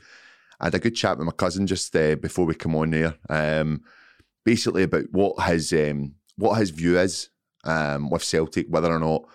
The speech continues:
you know, where, where does he take them from here? So obviously we've had Law in charge for, what, eighteen years, as you've said, Tino. People are gonna come in. You, you look at the words that the, uh, Mackay was using, world-class vision,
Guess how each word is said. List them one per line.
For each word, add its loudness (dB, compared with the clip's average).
you -2
know, 2
where, 2
where 2
does -4
he -6
take 0
them -2
from -2
here? 0
So 0
obviously 0
we've -4
had -2
Law 2
in 0
charge -2
for, -4
what, 0
eighteen 0
years, 0
as -4
you've -6
said, -2
Tino. 0
People 2
are 2
gonna 2
come 0
in. -2
You, 2
you 2
look 0
at -2
the 2
words -2
that 0
the, 2
uh, 0
Mackay -2
was -4
using, 0
world-class 0
vision, -2